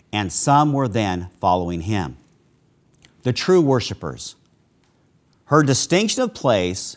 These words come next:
was of the accident, but the essence was the nature of the worship.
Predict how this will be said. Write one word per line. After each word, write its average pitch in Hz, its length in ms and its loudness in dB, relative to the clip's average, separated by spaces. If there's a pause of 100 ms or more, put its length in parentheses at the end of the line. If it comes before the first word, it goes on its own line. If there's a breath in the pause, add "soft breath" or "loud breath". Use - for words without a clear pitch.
(100)
was 110 200 -4
of 117 160 0
the 123 120 0
accident, 117 680 2 (400)
but 113 160 -2
the 127 160 4
essence 190 580 2
was 117 220 -2
the 110 100 -2
nature 110 500 -2
of 92 140 -8
the 107 80 -2
worship. 120 440 -2